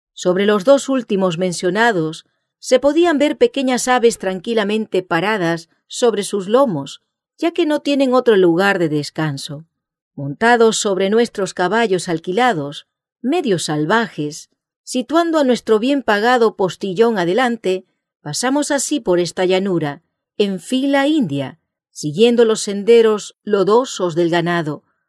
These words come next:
una parte del tiempo con los brazos alrededor del cuello de los caballos,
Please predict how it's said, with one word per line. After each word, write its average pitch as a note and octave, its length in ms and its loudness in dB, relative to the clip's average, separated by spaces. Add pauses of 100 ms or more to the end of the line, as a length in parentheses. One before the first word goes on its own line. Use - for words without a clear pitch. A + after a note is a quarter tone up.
(220)
una G#3+ 240 -4
parte D#4 320 -2
del B3 220 2
tiempo C4+ 580 -2
con G#3+ 160 2
los F#3 160 0
brazos G#3+ 460 -2
alrededor F3+ 560 0
del E3+ 220 0
cuello G3 360 0
de D#3+ 60 -2
los D#3 180 -4
caballos, E3 680 -2